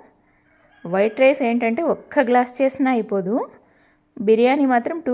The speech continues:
గ్లాసెస్ చేసినా అయిపోతుంది. చూడండి, ఇంక బిర్యానీ అయితే ఇక్కడ చికెన్ అయితే కంప్లీట్గా ఉడికిపోయి ఆయిల్ అయితే పైకి తేలేసిందనమాట. చూడండి, రైస్ కూడా సిక్స్టీ పర్సెంట్ అయితే ఉడికిందండి.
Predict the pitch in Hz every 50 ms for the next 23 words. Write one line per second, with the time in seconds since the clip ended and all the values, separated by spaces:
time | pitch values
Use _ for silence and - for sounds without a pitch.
0 | 247 220 226 233 226 240 285 262 233 208 240 240 240 240 277 262 247 220 196 185
1 | - 190 185 202 196 185 170 190 220 269 427 508 - _ _ _ _ _ _ _
2 | _ _ _ _ _ _ _ _ _ _ _ _ _ _ _ _ _ _ _ _
3 | _ _ - 226 208 202 202 226 269 381 349 220 208 220 220 226 247 262 277 262
4 | 254 240 233 240 339 427 480 466 381 - - 233 262 - - 247 - - 262 262
5 | 254 240 285 277 - 233 220 220 226 247 254 254 254 247 240 247 233 220 202 202
6 | 202 - - 220 220 240 285 262 220 202 208 226 226 220 220 220 277 277 - 214
7 | 214 220 214 214 - 226 208 208 220 220 - 208 196 196 185 185 185 185 175 196
8 | 196 226 285 415 427 - _ _ _ _ _ _ _ _ _ _ _ _ _ _
9 | _ - 220 208 202 202 226 240 392 339 277 226 262 311 - - - 349 - 440
10 | 440 - 302 - - - - 277 262 - 277 254 254 - 302 285 294 285 262 254
11 | 269 285 254 226 214 220 - 208 202 202 185 180 208 269